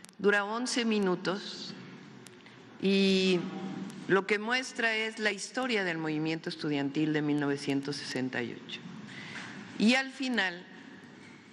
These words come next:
el reconocimiento del entonces presidente Díaz Ordaz como el responsable de todo lo que ocurrió en ese dos de octubre.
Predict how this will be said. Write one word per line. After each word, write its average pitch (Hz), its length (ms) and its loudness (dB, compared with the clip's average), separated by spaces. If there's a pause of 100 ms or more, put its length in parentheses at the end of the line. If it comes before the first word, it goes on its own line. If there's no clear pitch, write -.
(260)
el 208 200 4
reconocimiento 208 1000 2
del 190 200 2
entonces 190 580 -2
presidente 165 680 0
Díaz 156 320 0
Ordaz 165 640 -2 (760)
como 196 220 4
el 190 120 2
responsable 190 880 0
de 151 120 2
todo 170 240 0
lo 170 140 2
que 156 100 -6
ocurrió 147 580 -2 (840)
en 156 200 4
ese 151 360 2
dos 143 240 2
de 147 80 4
octubre. 131 460 -2